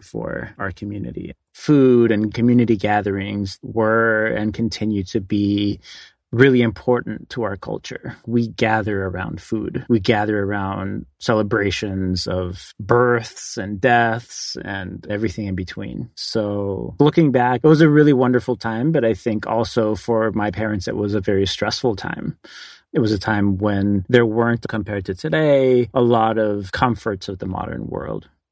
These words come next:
medicine being one of them. When my mom was still pregnant with my sister,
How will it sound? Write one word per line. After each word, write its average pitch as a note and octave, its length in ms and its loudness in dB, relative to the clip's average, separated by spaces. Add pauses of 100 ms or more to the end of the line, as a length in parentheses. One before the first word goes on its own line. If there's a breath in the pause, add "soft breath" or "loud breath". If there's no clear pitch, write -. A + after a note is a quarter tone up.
(240)
medicine A2+ 800 0
being A2+ 180 -4
one A2 160 -6
of A2+ 140 -8
them. G2+ 320 -12 (460)
When C3 120 6
my B2 120 4
mom A#2+ 340 4
was A2+ 140 -2
still A2 200 -2
pregnant A2 460 -6
with G#2+ 180 -10
my - 120 -6
sister, G#2+ 680 -2